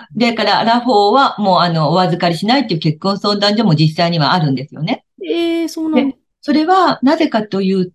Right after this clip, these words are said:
Speaker 1: と、彼女たちが、あの、全員ではないですよ。で、来る時に、えーっと、なんていうかな、えっと、私はここまで待ったんだからっ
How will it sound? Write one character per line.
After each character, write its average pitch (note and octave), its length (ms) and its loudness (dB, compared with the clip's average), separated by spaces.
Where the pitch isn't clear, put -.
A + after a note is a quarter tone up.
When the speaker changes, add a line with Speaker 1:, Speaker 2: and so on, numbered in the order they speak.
Speaker 1:
と、 C#4+ 380 2
彼 D4+ 220 2
女 C4 140 4
た G#3+ 200 -2
ち F#3+ 200 -6
が、 A#3 460 2
あ G3 120 -4
の、 F#3+ 120 0
全 E4+ 200 2
員 G#4+ 40 -2
で C5+ 80 2
は G3+ 100 0
な G3 140 -2
い E3 60 0
で D#3 140 0
す D#3 60 -8
よ。 A#3+ 220 -4
で、 C#4 260 -2
来 D4 160 2
る A#3+ 40 2
時 G#3 280 -2
に、 G#3 420 0
え F3 480 2
ー - 20 -14
っ D#3 60 -16
と、 D#3 480 0
な D#3+ 160 2
ん D3+ 40 0
て - 100 -8
い - 20 -12
う - 20 -12
か - 80 -6
な、 - 200 -4
え D3+ 120 0
っ - 20 -4
と、 - 100 -10
私 B3+ 360 -2
は C4 60 2
こ C4 140 -2
こ A4 140 -4
ま C#5 140 -2
で B3+ 100 2
待 G#3+ 200 2
っ - 40 -20
た E3+ 160 0
ん D3+ 80 6
だ C#3+ 100 0
か C3+ 140 -4
ら E3+ 100 0
っ A3 140 -6